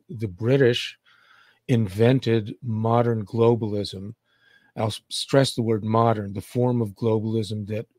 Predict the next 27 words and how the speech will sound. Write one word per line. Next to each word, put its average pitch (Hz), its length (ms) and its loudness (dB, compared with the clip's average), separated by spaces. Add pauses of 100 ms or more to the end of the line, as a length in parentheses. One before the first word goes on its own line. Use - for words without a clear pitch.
we 113 280 -4
are 110 100 -4
now 107 460 -2 (360)
experiencing, 113 1000 0
that 110 120 -8
we're 110 180 -6 (100)
now 104 160 -8
getting 107 540 2 (440)
with 107 180 -4
the 107 100 -6
World 110 320 -2
Economic 107 580 -4
Forum 110 540 -2
and 98 120 -8
the 98 60 -8
United 107 480 -2
Nations 107 680 -2
and, 98 280 -8 (440)
and, 104 380 -4
uh, 101 180 -4
the 104 120 -4
whole 110 220 2
U 110 240 2
N 107 120 -2
system. 110 580 -4
And 107 380 -6 (380)
so 120 260 2